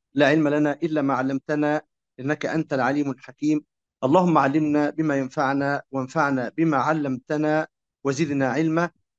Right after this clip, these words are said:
اللهم أرنا الحق حقاً وارزقنا اتباعه،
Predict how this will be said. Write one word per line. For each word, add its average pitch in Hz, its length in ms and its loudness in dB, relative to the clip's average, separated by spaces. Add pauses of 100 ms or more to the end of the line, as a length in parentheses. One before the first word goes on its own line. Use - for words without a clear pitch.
(160)
اللهم 151 420 0
أرنا 156 360 -4
الحق 135 360 -6
حقاً 151 480 0
وارزقنا 139 380 -4
اتباعه، 151 640 2